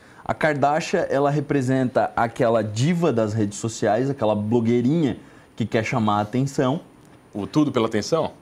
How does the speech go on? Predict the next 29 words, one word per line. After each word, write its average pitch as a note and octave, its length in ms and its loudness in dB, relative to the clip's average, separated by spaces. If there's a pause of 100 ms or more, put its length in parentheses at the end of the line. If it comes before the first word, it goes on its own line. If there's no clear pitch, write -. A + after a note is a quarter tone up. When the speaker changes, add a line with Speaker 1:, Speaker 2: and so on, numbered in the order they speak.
(160)
Speaker 1:
Exato, C#3 480 2
ela C#3+ 140 4
faz F#3+ 320 0 (100)
tudo C#4+ 360 4
pra A#3+ 180 2
chamar F#3+ 300 2
a E3+ 40 4
atenção, F3 760 0
ela F3+ 340 2
se G3 300 -4
acha D#3 840 2
a, A#2+ 420 2 (140)
a C3+ 40 2
tal, C#3+ 600 0 (180)
né, C3 240 0 (160)
a A#2+ 100 2
diva, D#3+ 600 0 (500)
só G3 220 0
que G3 100 -4
na A#3 120 2
verdade A3+ 560 2
ela G#3+ 260 2
é G3 80 2
brega, D#3+ 920 2 (280)
ela D3 480 4 (160)
é, C#3 640 2 (580)
ela C3+ 260 2
é C#3 40 2
feia, D3+ 880 2